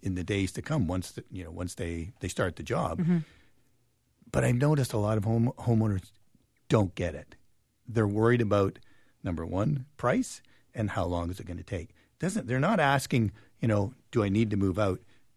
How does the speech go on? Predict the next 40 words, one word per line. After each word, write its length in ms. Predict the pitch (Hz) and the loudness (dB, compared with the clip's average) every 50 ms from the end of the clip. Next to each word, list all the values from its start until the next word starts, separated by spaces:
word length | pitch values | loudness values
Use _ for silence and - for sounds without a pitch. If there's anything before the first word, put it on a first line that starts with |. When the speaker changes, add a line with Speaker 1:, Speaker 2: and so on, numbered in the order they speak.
| _ _ _ | _ _ _
Speaker 1:
You 100 | - 107 | -4 -2
know, 160 | 95 90 92 - | -2 -2 -4 -4
is 200 | - 110 104 90 | -4 -4 -2 -2
it 120 | 101 95 - | -4 -6 -4
going 280 | - 101 101 98 95 92 | -4 -2 -2 0 0 0
to, 380 | 95 92 90 90 87 85 82 - - | 0 -2 0 0 -2 -2 -4 -6 -6
you 100 | - 104 | -4 -4
know, 140 | 92 85 - - | -2 -4 -4 -8
affect, 400 | 107 - - 113 95 - - - | -10 -6 -4 -4 -4 -4 -8 -12
you 140 | 180 120 104 | -12 -10 -10
know, 40 | 104 | -8
is 80 | 98 | -4
the 120 | - 127 107 | -2 -2 0
drywall 440 | 98 120 110 107 107 - 104 101 | 2 4 4 6 6 6 6 8
Speaker 2:
key 100 | - - | 8 10
Speaker 1:
dust 220 | 143 - 240 233 202 | 10 10 10 8 8
gonna," 140 | - 113 196 | 8 6 6
Speaker 2:
logistics. 500 | - - - 139 160 170 - 160 - - | 6 4 4 6 6 6 4 -2 -6 -4
Speaker 1:
like, 60 | - - | -4 -2
exactly. 600 | 180 139 - - 160 156 160 - - 110 95 - | -2 0 0 2 2 2 2 2 0 -2 -2 2
All 280 | - 135 147 170 180 175 | 6 8 10 10 10 10
that 260 | 165 165 160 160 156 | 8 8 6 4 2
little 280 | 139 131 139 147 147 120 | 2 2 4 4 2 2
stuff. 340 | - - 107 101 101 95 - - - - _ _ _ _ - | 0 0 2 2 2 0 -4 -10 -20 -20 _ _ _ _ 2
Nobody 420 | 110 113 127 135 139 131 123 120 | 4 6 6 8 8 6 4 4
ever 160 | 117 110 104 95 | 4 2 2 2
asks 240 | 90 87 87 - | 0 -2 -4 -6
that 180 | - - - - | -8 -12 -14 -12
stuff. 220 | - - - - - - _ | -10 -10 -10 -12 -14 -20 _
So 420 | - - - 120 113 110 110 104 107 - - - - - - | -8 -2 2 4 4 6 4 4 2 -4 -12 -20 -12 -4 -2
again, 380 | 143 117 160 165 120 80 - - - - | 0 2 4 4 2 2 -2 -8 -12 -8
you 80 | - | -6
know 80 | 151 135 | -4 -2
what? 220 | 95 104 127 196 | 0 0 0 -2
It's 160 | - 95 - | -4 -6 -2
just 340 | - 127 117 - - - - _ _ _ _ _ _ _ _ _ _ _ _ _ _ _ _ _ _ _ _ _ _ _ _ _ _ _ _ _ - - - - - - - _ _ _ _ - - _ - | 0 0 0 0 -4 -10 -16 _ _ _ _ _ _ _ _ _ _ _ _ _ _ _ _ _ _ _ _ _ _ _ _ _ _ _ _ _ -18 -18 -18 -18 -20 -20 -20 _ _ _ _ -20 -20 _ -4
asking 300 | 120 117 - - - 131 | -4 -4 -2 0 2 4
the 80 | 117 | 6
right 160 | 113 117 120 120 | 6 4 4 4
questions, 500 | - 117 120 135 - - - - - | 2 2 2 2 0 -4 -10 -10 -12